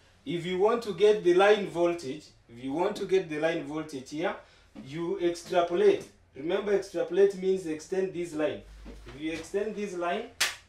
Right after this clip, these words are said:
just have to move it down a bit. Remember, it is this much, so you move it up to this point.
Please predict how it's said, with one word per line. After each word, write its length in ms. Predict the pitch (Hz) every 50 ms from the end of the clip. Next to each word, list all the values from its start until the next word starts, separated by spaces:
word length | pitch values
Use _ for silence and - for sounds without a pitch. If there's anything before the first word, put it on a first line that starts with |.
| _ _ _ _ _ _ _ _ _ _ _ _ _ _ _ _ 110 113
just 340 | 131 135 143 143 - - _ _ _ _ _ _ _
have 220 | - 143 139 -
to 80 | _ 131
move 320 | 123 131 135 143 143 139
it 260 | 131 127 113 _ _ 120
down 240 | 135 139 143 139
a 100 | 135 123 117 123
bit. 300 | 135 165 196 - - - - _ _ _ _ _ _ _ _ _ _ _ _ -
Remember, 480 | 127 135 143 156 165 170 175 175 175 175
it 180 | 165 156 - 139
is 160 | 135 131 131 135
this 260 | 151 170 170 156 151
much, 460 | 151 151 156 190 202 202 - - - - _ _ _ _ _ _ _ _ _ _ _ _ _ _ _
so 560 | _ - - 151 151 147 151 151 151 151 156 - - _ _ _ _ _
you 160 | - 127 135 135 139
move 220 | 151 160 165 156
it 180 | 147 139 - 160
up 200 | 156 160 156 151
to 60 | 139
this 280 | 131 127 143 156 151 -
point. 480 | - - 147 147 160 185 202 202 -